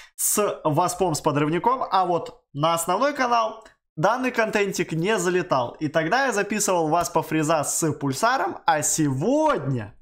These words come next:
мы сделаем прям максимально токсичную комбинацию, которая будет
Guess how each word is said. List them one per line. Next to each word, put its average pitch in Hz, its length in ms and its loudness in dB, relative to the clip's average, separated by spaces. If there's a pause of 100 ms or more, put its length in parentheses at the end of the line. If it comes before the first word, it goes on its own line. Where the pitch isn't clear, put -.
(440)
мы 277 160 2
сделаем 247 520 0
прям 220 340 0
максимально 208 960 0
токсичную 151 1160 -2
комбинацию, 147 920 0
которая 156 400 0
будет 151 400 -2